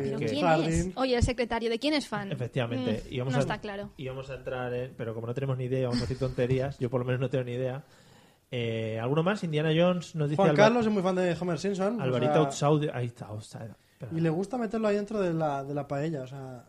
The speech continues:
Speaker 3: es una cosa un poco extraña.
Speaker 1: ¿A Homer?
Speaker 2: Sí, pero no, Eliseo, ¿cómo lees? Eh, eh,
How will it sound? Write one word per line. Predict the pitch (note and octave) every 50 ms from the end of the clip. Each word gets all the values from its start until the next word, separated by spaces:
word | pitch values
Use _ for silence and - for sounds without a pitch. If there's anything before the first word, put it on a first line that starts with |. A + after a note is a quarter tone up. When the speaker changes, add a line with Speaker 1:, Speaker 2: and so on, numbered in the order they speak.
| - D3+
Speaker 3:
es | D3+
una | D#3+ F3+ F#3+ F#3+
cosa | E3 E3+ E3 F#3
un | F3
poco | F3 E3+ E3+
extraña. | D#3+ E3 D3+ C#3+ C#3+ C3+ B2+
Speaker 1:
¿A | - -
Homer? | A3+ C4 G4+ -
Speaker 2:
Sí, | - - - _ _
pero | - A#2+ A#2
no, | A#2 B2 C#3 - _ _ _ - - _ _ _ _ _ -
Eliseo, | B2 A2+ - E3 E3 E3 D#3
¿cómo | D#3+ D#3+ F#3 G#3 - -
lees? | E3 D#3 D3+ E3 D#3+ D3+ - - -
Eh, | D3+ C3+ - _ _ _
eh, | - -